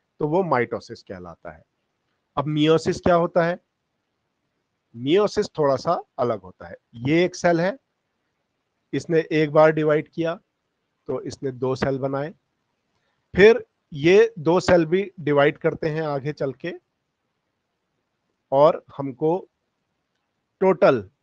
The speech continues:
चार cell देखने को मिलते हैं। इस तरीके के डिवीजन में। चला, शुरू तो ये deployed state से हुआ था, लेकिन जब इसको daughter cells मिले, तो वो सारे के सारे haploid मिले, उनमें chromosome number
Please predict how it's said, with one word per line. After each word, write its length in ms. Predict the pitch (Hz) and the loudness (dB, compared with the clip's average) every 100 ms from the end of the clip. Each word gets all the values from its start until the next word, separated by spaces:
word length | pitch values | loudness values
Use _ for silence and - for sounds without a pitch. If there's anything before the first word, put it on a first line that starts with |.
| - | 2
चार 260 | 170 185 | 6 6
cell 260 | - 165 143 | 4 -4 -2
देखने 300 | 120 - 107 | -6 -10 -18
को 140 | - | -16
मिलते 300 | 92 82 - | -18 -18 -20
हैं। 160 | 78 _ _ _ _ _ _ _ 160 | -20 _ _ _ _ _ _ _ -6
इस 140 | 143 | -4
तरीके 320 | 147 135 123 | -4 -4 -8
के 140 | 113 110 | -8 -10
डिवीजन 360 | 104 92 92 | -10 -14 -16
में। 180 | 87 85 _ _ _ _ _ _ - | -18 -20 _ _ _ _ _ _ -4
चला, 240 | 151 170 | 2 2
शुरू 320 | 160 165 165 196 | 0 -2 -2 0
तो 140 | 196 | 2
ये 300 | 208 202 202 _ 175 | 2 2 -2 _ -10
deployed 560 | 147 147 156 170 175 | -8 -2 2 2 2
state 280 | - 170 165 | -2 -6 -6
से 100 | - | -6
हुआ 260 | 175 156 147 | -4 -2 -2
था, 300 | 165 175 - _ _ - | -4 -8 -10 _ _ -6
लेकिन 280 | 151 165 170 | -4 -2 2
जब 200 | 180 160 | 0 0
इसको 200 | - 196 | -6 -6
daughter 380 | 143 131 151 185 | -2 -2 0 -2
cells 340 | 180 175 175 | 0 -2 -4
मिले, 260 | 160 160 196 - _ _ _ 180 | -6 -4 -6 -10 _ _ _ -6
तो 80 | |
वो 160 | 175 196 | -2 -2
सारे 300 | - 175 196 | 2 2 2
के 140 | 202 | -2
सारे 360 | 180 165 151 185 | -4 -2 0 -2
haploid 540 | 131 135 143 131 120 | -4 -6 -4 -4 -4
मिले, 360 | 101 82 78 - _ _ _ _ _ _ 139 | -10 -20 _ -20 _ _ _ _ _ _ -10
उनमें 240 | 139 170 | -4 -4
chromosome 500 | - 147 147 143 170 | -2 -2 0 -2 -2
number 400 | 160 151 180 | -4 0 0